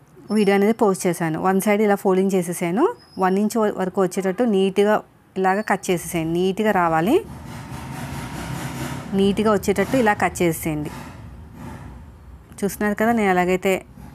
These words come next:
కట్ చేశానో సేమ్ అంతే. So ఇది అయిపోయిందండి. తర్వాత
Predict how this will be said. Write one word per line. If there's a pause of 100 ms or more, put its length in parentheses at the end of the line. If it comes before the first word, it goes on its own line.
(380)
కట్
చేశానో (100)
సేమ్
అంతే. (460)
So
ఇది
అయిపోయిందండి. (440)
తర్వాత